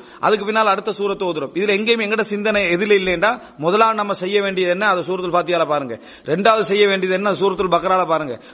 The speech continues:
மூணாவது செய்ய வேண்டிய, அப்படி நம்ம என்ன செய்யறது இல்ல, தெரிஞ்சு, அப்படி, அப்படி தெரியவும் முடியாதே. எல்லாரும் இஸ்லாத்துல இருக்கக்கூடியவர்கள், அவங்க எல்லா கடமைகளையும் செய்ய வேண்டி இருக்கக்கூடியவர்கள். எனவே இந்த தர்தீபு நுசூல் அடிப்படையில உண்ட தொகுக்கிறது குர்ஆன்ல அது வந்து பொருத்தமில்லை. ரெண்டாவது சாத்தியமும் இல்லை.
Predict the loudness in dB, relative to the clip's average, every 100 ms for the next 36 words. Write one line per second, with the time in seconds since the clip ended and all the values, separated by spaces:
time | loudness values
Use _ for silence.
0 | -6 0 2 2 2 2 2 0 -4 -2
1 | -4 -2 -2 0 0 0 -4 -6 -20 -20
2 | -2 2 2 2 0 0 -8 -4 -4 -2
3 | -2 2 2 0 0 0 2 0 2 0
4 | 0 -2 -2 0 -4 -2 -2 0 0 0
5 | -4 -8 -8 -2 4 4 2 -2 -2 -2
6 | -4 -6 -16 -20 -20 -2 0 2 4 2
7 | 0 -2 -6 -6 -8 -8 -10 -8 -2 -2
8 | 0 0 0 2 0 0 -6 -4 -2 -2
9 | 0 2 2 2 -2 -2 0 0 -2 -6
10 | -4 -2 0 0 0 -2 -2 -2 2 2
11 | 0 -8 -10 -20 -20 -12 -2 0 0 -2
12 | -2 -2 -2 -2 2 2 4 2 0 -4
13 | -2 -4 0 -2 -2 -4 -8